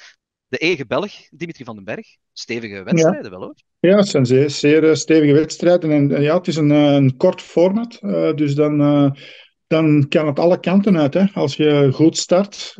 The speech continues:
Speaker 2: dan moet die andere persoon maar zien dat hij, dat hij dat kan ophalen, hè. Kort format, dat, eh, is, eh, altijd een zeer lastig verhaal voor, eh, de, eh, de, de echte toppers, want die zijn meer op hun gemak als ze een langere wedstrijd, eh,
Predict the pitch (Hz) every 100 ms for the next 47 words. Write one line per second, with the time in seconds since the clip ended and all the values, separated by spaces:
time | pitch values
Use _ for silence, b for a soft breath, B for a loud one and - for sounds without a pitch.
0 | 185 151 143 147 139 151 147 139 156 170
1 | 170 156 - 170 170 165 135 156 160 151
2 | 143 151 147 139 143 147 139 139 - 151
3 | 139 139 175 - 196 196 151 131 180 -
4 | B B B - 147 143 156 165 165 160
5 | 156 143 139 - 139 139 143 127 - 139
6 | 131 139 - 160 139 - _ _ _ _
7 | _ - 147 151 147 143 123 143 156 151
8 | 143 135 131 123 139 156 - B B B
9 | - 147 147 147 - 131 - - 139 135
10 | 131 127 - 135 - - - 160 - -
11 | 143 139 135 131 143 143 131 143 143 143
12 | 151 135 139 123 - 147 135 135 131 127